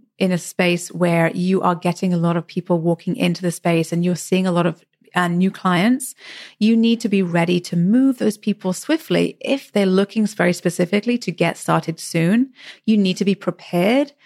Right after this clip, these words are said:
to move them quickly through that customer journey and into your business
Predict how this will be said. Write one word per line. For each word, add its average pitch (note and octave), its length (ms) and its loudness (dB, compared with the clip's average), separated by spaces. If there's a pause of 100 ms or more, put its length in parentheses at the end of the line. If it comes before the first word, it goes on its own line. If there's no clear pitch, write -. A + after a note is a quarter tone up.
(160)
to - 120 0
move F#3 320 2
them E3+ 180 0
quickly - 480 -4
through F#3+ 500 0 (260)
that F3 320 -2 (240)
customer E3+ 420 -2
journey D#3+ 540 -2 (240)
and F#3+ 180 -2
into F#3 640 0 (240)
your E3 600 0
business E3 500 -2